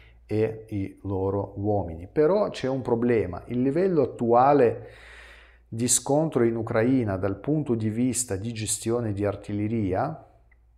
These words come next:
eh, l'Occidente non è più in grado di, eh, mantenere, non è più in grado di contribuire a, eh, questo, eh, tipo di,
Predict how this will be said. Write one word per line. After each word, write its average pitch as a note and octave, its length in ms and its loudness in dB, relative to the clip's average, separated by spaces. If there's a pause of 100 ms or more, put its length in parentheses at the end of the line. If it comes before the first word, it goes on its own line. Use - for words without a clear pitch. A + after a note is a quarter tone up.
eh, - 260 -18 (840)
l'Occidente C3+ 520 -6
non C3 140 -6
è B2 60 -6
più A#2+ 140 -4
in A#2 100 -4
grado A2+ 340 0
di, F#2+ 500 -2
eh, - 140 -10
mantenere, F2+ 1700 -6
non G#2+ 100 -4
è A2+ 80 -4
più A2+ 160 -6
in G#2+ 60 -4
grado A#2 260 0
di G#2+ 180 -6
contribuire A2+ 1040 -2 (500)
a, F#2+ 760 -6
eh, F2+ 80 -14
questo, G2 1040 -2
eh, - 20 -20
tipo A2+ 680 -2 (280)
di, G2+ 680 -4